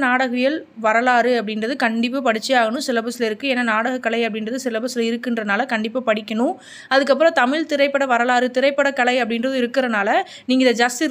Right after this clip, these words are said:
read மட்டும் பண்ணிக்கோங்க, ஓகேங்களா? ரீட் மட்டும் பண்ணிக்கோங்க, பெருசா நோட்ஸ் இருக்காது, but ரீட் மட்டும் பண்ணிக்கோங்க. இதுல ரொம்ப முக்கியமானது இந்த நவீன நாடக வரலாறு அப்படின்றது ரொம்ப, ரொம்ப முக்கியம். அதுக்கப்புறம் இந்த நாட்டார் அரங்க கலைகள் அப்படின்றது ரொம்ப, ரொம்ப முக்கியம், ஓகேங்களா? So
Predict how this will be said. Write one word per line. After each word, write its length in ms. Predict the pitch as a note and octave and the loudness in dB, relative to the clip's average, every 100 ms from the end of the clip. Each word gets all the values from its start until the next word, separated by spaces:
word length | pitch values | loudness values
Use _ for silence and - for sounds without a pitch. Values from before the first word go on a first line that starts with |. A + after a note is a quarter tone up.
| B3+ | 0
read 180 | C#4 B3 A#3+ | 0 0 -2
மட்டும் 200 | A#3 B3 | -2 -2
பண்ணிக்கோங்க, 360 | G#3+ G#3 G#3 G3 | -2 -4 -4 -2
ஓகேங்களா? 340 | G#3+ G#3+ A3 B3 B3 | -4 -4 -2 -2 0
ரீட் 220 | C4+ C4 | 0 0
மட்டும் 220 | A#3+ C#4 | -2 -2
பண்ணிக்கோங்க, 340 | A#3+ A#3 A3+ D4 | -2 -4 -4 0
பெருசா 280 | A#3 A#3+ C4 B3 | 0 0 -2 -2
நோட்ஸ் 220 | A#3 B3 | -2 -4
இருக்காது, 280 | A#3 G#3+ C4+ D#4+ | -2 0 0 0
but 160 | B3 A#3 | -2 -4
ரீட் 220 | A#3 B3+ B3 | -4 -2 -2
மட்டும் 180 | A#3 A#3+ | -4 -6
பண்ணிக்கோங்க. 380 | G#3+ G#3+ G#3 D4+ F4+ - - B3+ | -6 -4 -2 -2 -2 -12 -10 -2
இதுல 180 | D4 D4 B3 | 2 4 2
ரொம்ப 200 | C#4+ D#4+ | 0 -2
முக்கியமானது 480 | B3 C4 B3+ A#3+ D#4+ | -2 0 0 2 0
இந்த 100 | C#4+ A3+ | 0 0
நவீன 300 | A#3+ C4+ C#4 | 0 -2 0
நாடக 320 | A3+ B3 B3+ A#3 | 0 0 0 0
வரலாறு 300 | A3 A3 B3 | 2 2 0
அப்படின்றது 360 | G#3+ A3 B3 A3+ | -4 -6 -4 -2
ரொம்ப, 220 | A3 C4 A3+ | -2 0 0
ரொம்ப 160 | B3 A#3 | -2 -2
முக்கியம். 340 | - A3+ D#4 C#4+ - - | -2 0 0 0 -6 0
அதுக்கப்புறம் 380 | C4 C4 C#4+ D4 | 2 2 0 0
இந்த 100 | A#3+ | 2
நாட்டார் 380 | A3+ C#4 D4 C#4+ | 2 2 2 2
அரங்க 200 | B3 A#3+ A#3+ | 2 -2 -2
கலைகள் 300 | A3+ A#3+ A#3+ | -2 -2 -4
அப்படின்றது 340 | G#3+ A3+ C#4+ B3 | -4 -4 -2 -2
ரொம்ப, 120 | A3+ A3 | -2 -2
ரொம்ப 140 | A#3+ A3 | -2 -2
முக்கியம், 280 | G3+ A3+ G#3 | -4 -4 -4
ஓகேங்களா? 320 | G3+ G#3 A#3 B3+ - | -6 -2 0 0 -4
So 40 | - | -6